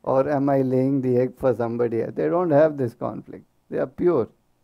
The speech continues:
Our mind is messed up. And what is the story, hi-, history of man all the time?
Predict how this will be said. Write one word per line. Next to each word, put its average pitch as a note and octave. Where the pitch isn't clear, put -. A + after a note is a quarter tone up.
Our D#3
mind D#3+
is -
messed C#3
up. B2
And C3
what D#3
is A3
the F#3+
story, D#3+
hi-, C3
history G3
of C#3+
man A2
all D#3
the D#3
time? G#2